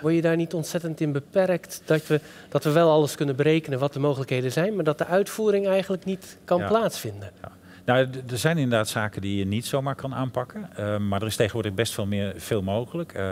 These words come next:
Speaker 2: je hebt dat vacuümglas bijvoorbeeld, hè, wat, eh, ter
Speaker 1: Ja.
Speaker 2: vervanging van ander glas
Speaker 1: Ja.
Speaker 2: kan.
Speaker 1: Mhm.
Speaker 2: Kan het in dezelfde kozijnen en, en, eh, eh, roeden en zo gepast worden. Ehm,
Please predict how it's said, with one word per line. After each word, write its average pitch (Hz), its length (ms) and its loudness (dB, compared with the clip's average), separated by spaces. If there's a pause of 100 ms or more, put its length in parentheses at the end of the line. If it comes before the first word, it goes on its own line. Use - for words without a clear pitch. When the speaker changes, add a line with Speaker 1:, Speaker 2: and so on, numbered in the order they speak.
Speaker 2:
je - 240 -20
hebt 98 140 -4
dat 101 100 -8
vacuümglas 110 640 0
bijvoorbeeld, 104 460 -6
hè, 143 120 -2
wat, 120 200 -8
eh, 110 80 -4
ter 101 180 -2
Speaker 1:
Ja. 101 60 -2
Speaker 2:
vervanging 104 420 0
van 110 140 -4
ander 113 240 -4
glas 117 220 -4
Speaker 1:
Ja. 151 80 -6
Speaker 2:
kan. 147 180 0
Speaker 1:
Mhm. - 500 -8
Speaker 2:
Kan 104 140 -2
het 101 140 -2
in 104 80 -2
dezelfde 98 560 0
kozijnen 110 800 -2
en, 101 200 -6
en, 95 240 -8
eh, 90 320 -4 (200)
eh, 90 360 -8
roeden 113 260 -2
en 104 240 -4
zo 104 200 -2
gepast - 400 -6
worden. 107 300 -6 (580)
Ehm, 104 440 2